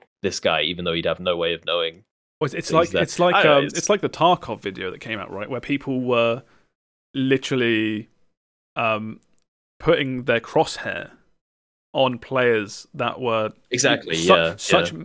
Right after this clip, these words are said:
Speaker 2: ludicrous distances away.
Speaker 1: Yeah.
Speaker 2: Um, but just having the,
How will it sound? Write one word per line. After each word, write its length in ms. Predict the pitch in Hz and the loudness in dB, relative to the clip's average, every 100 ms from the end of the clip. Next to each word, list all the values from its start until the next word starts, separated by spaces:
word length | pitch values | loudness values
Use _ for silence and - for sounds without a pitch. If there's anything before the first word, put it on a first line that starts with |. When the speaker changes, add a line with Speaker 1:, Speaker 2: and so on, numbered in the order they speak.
| - | -6
Speaker 2:
ludicrous 1000 | 156 147 165 185 233 214 147 - 113 - | -4 -2 -4 -2 -2 0 -2 -4 -8 -4
distances 480 | 139 - 139 127 123 | -6 -6 -12 -10 -8
away. 540 | 110 110 98 73 - _ _ _ _ _ _ _ | -4 -2 -4 -8 -16 _ _ _ _ _ _ _
Speaker 1:
Yeah. 220 | 101 87 87 | 0 0 0
Speaker 2:
Um, 460 | 123 120 117 - _ _ _ _ _ | 0 0 -2 -8 _ _ _ _ _
but 180 | 139 160 | -6 -4
just 140 | 151 139 | -4 0
having 340 | 139 131 117 | 0 0 -4
the, 120 | 113 | -6